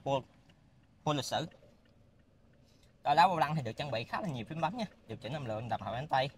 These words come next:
cruise control, cruise control, ga tự động, đẩy số sâu lăng. Ô đô chuẩn năm mươi bảy ngàn bốn trăm bảy mươi lăm ki-lô-mét sau mười năm sử dụng thì tính ra đâu đó đi trung bình mỗi năm đi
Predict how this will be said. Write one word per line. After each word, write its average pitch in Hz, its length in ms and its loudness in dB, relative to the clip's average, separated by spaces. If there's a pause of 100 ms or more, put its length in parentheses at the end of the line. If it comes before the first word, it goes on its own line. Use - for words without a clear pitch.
(720)
cruise 123 200 -2
control, 127 460 2 (100)
cruise 135 260 -2
control, 143 260 2 (100)
ga 123 140 2
tự 131 100 -4
động, 107 280 0
đẩy 104 160 -6
số 180 160 0
sâu 147 180 2
lăng. 135 140 -2 (1160)
Ô 190 140 8
đô 196 160 10
chuẩn 170 240 0
năm 208 80 0
mươi 196 100 2
bảy 151 180 6
ngàn 165 440 2
bốn 165 240 2
trăm 175 440 4
bảy 123 140 2
mươi 185 120 0
lăm 156 140 2
ki-lô-mét 175 280 -2
sau 185 320 6
mười 147 260 6
năm 160 180 2
sử 170 80 0
dụng 123 260 2
thì 135 60 0
tính 175 200 0
ra 170 120 6
đâu 143 120 6
đó 160 120 6
đi 156 120 2
trung 143 160 -4
bình 113 120 2
mỗi 127 120 -4
năm 143 200 -4
đi 139 100 -4